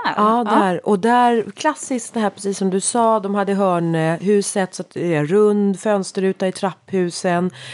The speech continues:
Speaker 1: väldigt stora fönsterrutor. Det var ju sån, en fantastisk utsikt över hela Stockholm.
Speaker 2: Mm.
Speaker 1: Eh, och, ehm, men jag är inte så säker på att jag tyckte att det var så, så här funktionellt, för väldigt många trappor i det här huset. Eh,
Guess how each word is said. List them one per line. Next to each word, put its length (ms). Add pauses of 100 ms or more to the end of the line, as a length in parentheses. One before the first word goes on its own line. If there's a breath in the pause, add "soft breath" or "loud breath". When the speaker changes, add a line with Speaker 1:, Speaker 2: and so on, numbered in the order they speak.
(140 loud breath)
Speaker 1:
väldigt 540
stora 420
fönsterrutor. 760
Det 100
var 120
ju 60
sån, 280
en 140
fantastisk 800
utsikt 320 (200)
över 180
hela 320
Stockholm. 500
Speaker 2:
Mm. 300 (520 loud breath)
Speaker 1:
Eh, 60 (120)
och, 300
ehm, 520 (640)
men 160
jag 120
är 40
inte 220
så 120
säker 320
på 120
att 120
jag 80
tyckte 220
att 60
det 80
var 120
så, 160
så 120
här 80
funktionellt, 880
för 160 (260)
väldigt 300
många 200
trappor 880 (600 loud breath)
i 220
det 120
här 200
huset. 640
Eh, 180